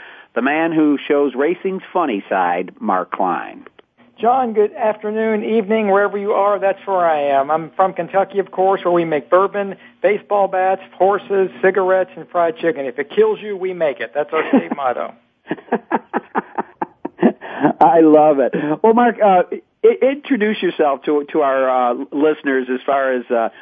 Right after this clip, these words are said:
Speaker 1: y-, your entrance into racing. Obviously, the words Louisville, Kentucky pretty much say it all.
Speaker 2: Well, sure. You grow up in Louisville, and if you don't own a horse, you know somebody that does. And I've been a racing fan, of course, since I was a teenager. Um, I'm a stand-up comedian for a living,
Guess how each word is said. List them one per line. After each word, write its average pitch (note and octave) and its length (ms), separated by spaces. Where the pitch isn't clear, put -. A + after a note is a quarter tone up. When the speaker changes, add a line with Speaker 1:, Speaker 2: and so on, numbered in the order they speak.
Speaker 1:
y-, C3+ 80
your D3 260
entrance C3 360
into B2 160
racing. B2 540
Obviously, C3 600
the A#2 100
words B2 320
Louisville, A2+ 560
Kentucky A2+ 540
pretty G#2+ 220
much G2+ 240
say F#2+ 200
it F2 60
all. D#2+ 320
Speaker 2:
Well, G3+ 240
sure. D#3+ 100
You D3 140
grow G3 200
up F#3+ 140
in F3+ 100
Louisville, F3+ 460
and E3 100
if D#3+ 200
you F#3 80
don't F3+ 160
own F3+ 180
a F3 60
horse, F3 320
you E3 60
know D#3+ 260
somebody D3+ 400
that C#3 180
does. C3 240
And C#3 100
I've C#3+ 80
been D3 140
a D3 80
racing D3+ 400
fan, C#3+ 240
of C#3+ 80
course, D3 240
since C#3 160
I C#3 80
was C3+ 160
a C#3 60
teenager. B2+ 640
Um, D#3 380
I'm E3 160
a C3+ 80
stand-up F3+ 340
comedian E3+ 360
for E3+ 120
a D#3+ 80
living, F#3 340